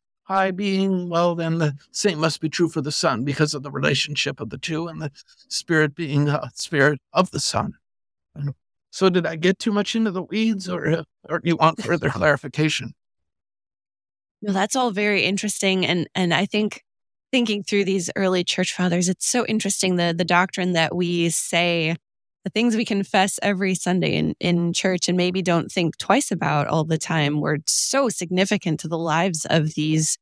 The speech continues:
Speaker 2: early Christians and, and these people who are, who are really having to, to deal with these and, and really parse these doctrines out in the early church. I just, I think it's, it's really interesting to, to think more deeply about those things too. So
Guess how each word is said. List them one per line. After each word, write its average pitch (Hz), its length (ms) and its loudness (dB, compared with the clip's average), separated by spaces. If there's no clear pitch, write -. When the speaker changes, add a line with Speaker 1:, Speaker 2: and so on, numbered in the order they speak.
Speaker 2:
early 185 240 0
Christians 190 600 -2
and, 165 200 0
and 185 80 2
these 165 140 -2
people 220 240 -2
who 180 160 0
are, 156 320 2
who 190 140 -2
are 160 120 0
really 285 240 0
having 160 240 0
to, 147 100 -6
to 180 80 0
deal 175 280 -2
with 247 140 -2
these 156 220 0
and, 160 160 0
and 165 100 -2
really 190 180 0
parse 170 340 0
these 160 180 -4
doctrines 151 460 -2
out 165 260 0
in 175 60 -4
the 170 80 0
early 160 180 0
church. 156 260 0
I - 60 0
just, 165 320 -4
I 185 60 2
think 170 180 2
it's, - 340 0
it's 180 160 -2
really 170 200 4
interesting 160 420 0
to, 156 160 -2
to 170 180 2
think 220 340 -2
more 190 160 0
deeply 170 640 -2
about 156 340 2
those 165 240 -2
things 165 400 0
too. 165 320 0
So 196 240 2